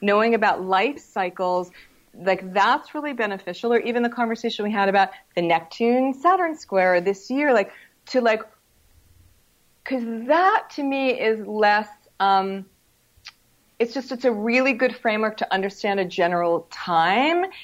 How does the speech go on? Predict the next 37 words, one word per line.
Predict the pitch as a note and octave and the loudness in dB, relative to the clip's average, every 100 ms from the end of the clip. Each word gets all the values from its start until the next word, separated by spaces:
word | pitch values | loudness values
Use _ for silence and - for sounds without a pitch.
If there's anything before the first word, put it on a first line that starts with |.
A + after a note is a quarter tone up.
| - - | -10 -4
And | A3 | -4
so | G#3+ - A3 | -2 2 2
if | G#3+ - | 2 -2
I | G#3 A3 | 0 0
say | A#3+ - A#3 A3+ | 0 -4 -4 -2
to | |
you, | A3 G#3+ | -2 -4
"Okay, | G#3 G3 | -2 -2
this | F#3 A#3 | -2 -4
is | B3 B3 | -4 -4
a | |
time | B3+ - A3 A3 | -4 0 0 0
for, | G#3+ G#3 | 0 0
like, | G3 F#3 - - | 2 0 -4 -14
liberating | F#3 G3+ G#3 G3+ F#3+ F#3+ F#3 | -2 0 2 2 2 2 0
your | F3+ | -4
voice | E3+ D#3+ D#3 - | -2 -2 -2 -4
this | C3+ C3+ | -10 -6
year," | A#2+ A2 - - - - | -6 -6 -8 -18 -20 -6
that | G3 C4+ E4+ | 0 2 2
means | G4 F#4 | -2 -2
something | D4+ D4+ C#4+ | -4 -2 -4
different | B3 C4 C4+ C4 | -4 -4 -4 -4
for | |
me | A#3+ A#3 | -2 0
than | A3+ | 0
it | G#3+ | -2
means | G3+ G3+ - | -2 -4 -2
for | B3 | 0
you. | C4+ D#4+ | 2 2
And | A3 | 0
we | A3+ | 0
have | A#3+ A#3+ | 0 0
the | A3 | -2
freedom | A#3 - A3 A#3+ A#3+ A3 | -6 -8 -2 2 2 2
in | F3 D#3 | -2 -2
that | C#3+ A2+ | -2 -4